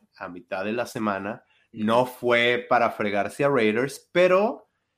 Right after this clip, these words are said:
Speaker 1: evidentemente sí es para que se lleven a cabo los juegos, para que estén los quarterbacks titulares. ¿Por qué? Porque dinero, dinero manda.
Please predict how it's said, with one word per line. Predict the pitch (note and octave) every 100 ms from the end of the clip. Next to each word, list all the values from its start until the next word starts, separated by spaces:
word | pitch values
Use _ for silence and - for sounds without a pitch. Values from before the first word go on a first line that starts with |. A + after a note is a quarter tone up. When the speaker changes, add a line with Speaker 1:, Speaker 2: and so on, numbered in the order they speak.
| _
Speaker 1:
evidentemente | C#3 C3 A#2+ A2+ A2+ G#2+ C3 B2 A2 A2 C#3
sí | C3 - G#2
es | F2+ G#2+ - _
para | B2 F#2+ F2
que | -
se | F2+ F#2
lleven | F2+ F2+ F#2 G2+
a | G#2
cabo | F2 F2
los | G2 G#2+
juegos, | - F3 D#3+ D3 D3+ D#3 - _ _ -
para | A2 G2+
que | -
estén | G2+ - F#2+
los | F#2+ -
quarterbacks | A2 G#2+ A#2 B2 B2+ - - -
titulares. | C3+ D3+ D3+ D3 C#3 C3 E3 E3+ _ _ _ _
¿Por | A2 A2 A2
qué? | E3
Porque | E3+ B2 G#2 A2
dinero, | G2+ G2+ G2+ G#2+ A2 G2+ G#2 _ _
dinero | - G#2 G2 G2 G#2+ A2 G#2 - _
manda. | - G#2 F#2 E2+ D#2+